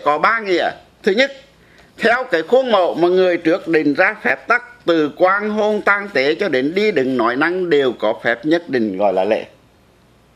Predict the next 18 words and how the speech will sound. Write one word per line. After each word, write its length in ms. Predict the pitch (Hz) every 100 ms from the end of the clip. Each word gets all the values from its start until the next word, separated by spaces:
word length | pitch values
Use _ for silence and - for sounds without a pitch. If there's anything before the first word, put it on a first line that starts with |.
| _ _ _ _ _ _ _ _ _ _ _
À, 320 | 135 139 139 - 143
kính 220 | 170 254
lễ, 380 | 226 175 113 95 - _ _ _ _ _ _ -
đồ 280 | 220 214
lễ, 360 | 208 190 135 87 - _ _ _ _ _ _ _ _ _ _ -
nhận 360 | 185 185 180
quà 320 | 202 196 185
người 240 | 190 185 185
ta 180 | 214 220
có 280 | 156 143
việc 380 | 160 160 156 151
mà 80 | 160
mình 240 | 165 160
đưa 180 | 170 196
lại 260 | 170 139 131
đến 280 | 131 175 - - _ -
để 160 | 139 -
tặng 280 | 139 135